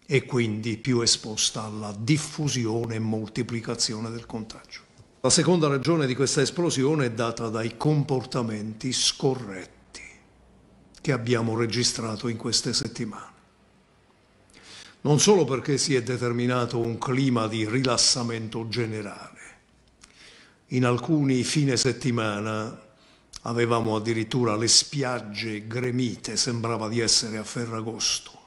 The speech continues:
Ma perché in tanti quartieri, in tanti territori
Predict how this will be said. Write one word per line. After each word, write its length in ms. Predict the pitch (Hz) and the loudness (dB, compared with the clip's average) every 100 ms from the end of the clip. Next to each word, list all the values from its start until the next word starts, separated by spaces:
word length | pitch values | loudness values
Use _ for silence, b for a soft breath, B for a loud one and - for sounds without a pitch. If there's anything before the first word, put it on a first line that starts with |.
| _ _ _ _ _ _ _ - B B B B B B B B | _ _ _ _ _ _ _ -20 B B B B B B B B
Ma 220 | 127 131 | 4 4
perché 340 | 147 131 - 151 | 4 0 2 2
in 500 | 131 127 135 127 123 | 2 2 2 2 2
tanti 460 | 151 143 123 135 | 2 2 0 -2
quartieri, 640 | 117 117 95 143 139 117 113 | 0 -2 -2 -2 0 0 -2
in 160 | 110 | 0
tanti 480 | 131 123 117 101 113 | 2 2 2 -4 -6
territori 760 | 120 113 123 110 104 120 139 | -4 -4 -4 -4 -6 -6 -8